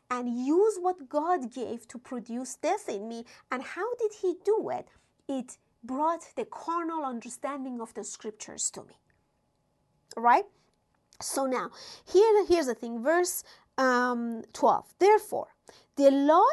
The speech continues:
is holy, and the commandment holy and just and good." So, the law is holy, commandment is holy, but here's the thing. I was carnal. So, the whole purpose, so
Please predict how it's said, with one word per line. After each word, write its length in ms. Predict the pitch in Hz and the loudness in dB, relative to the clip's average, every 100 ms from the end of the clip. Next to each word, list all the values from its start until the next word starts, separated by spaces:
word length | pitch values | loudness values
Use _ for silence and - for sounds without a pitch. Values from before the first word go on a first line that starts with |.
| 698 508 | 4 0
is 100 | - | -4
holy, 460 | - 427 330 370 - _ _ _ _ _ _ _ | 2 2 2 -2 -16 _ _ _ _ _ _ _
and 180 | 247 247 | -2 0
the 100 | 240 | -2
commandment 680 | - 262 247 294 381 403 381 | -2 -2 0 0 0 0 -2
holy 360 | - 320 320 302 | -2 0 0 -2
and 240 | 247 240 | -4 -8
just 340 | 240 240 240 - | -8 -10 -10 -14
and 240 | - 208 | -16 -14
good." 240 | - - | -16 -16
So, 300 | - - 254 - _ _ _ _ | -16 -12 -12 -14 _ _ _ _
the 180 | 254 220 | -2 -2
law 300 | 226 233 330 | 4 6 6
is 220 | 466 - | 4 -2
holy, 440 | - 403 277 - - _ - | 0 0 0 -6 -16 _ -12
commandment 640 | 254 226 254 330 381 370 | -8 -4 -2 -2 -2 -2
is 180 | 359 - | -4 -6
holy, 420 | 339 370 240 - _ _ - | -2 0 0 -8 _ _ -8
but 180 | 233 226 | -8 -6
here's 240 | 330 359 | -4 -4
the 80 | 320 | -6
thing. 420 | - - 294 - _ _ _ _ _ - | -12 -10 -10 -10 _ _ _ _ _ -2
I 300 | 294 359 392 | -2 0 -2
was 580 | 320 262 160 139 - - _ _ _ | -2 -4 -4 -8 -14 -20 _ _ _
carnal. 540 | - - 214 - - 233 | -8 -2 0 -2 -8 -6
So, 300 | - 302 285 - - - | -2 -2 -4 -12 -10 -2
the 120 | 269 | -2
whole 320 | - 381 480 | 0 0 0
purpose, 600 | - 403 403 285 247 - - - | -4 -4 -4 -4 -6 -6 -16 -16
so 420 | - - 277 262 | -6 2 4 2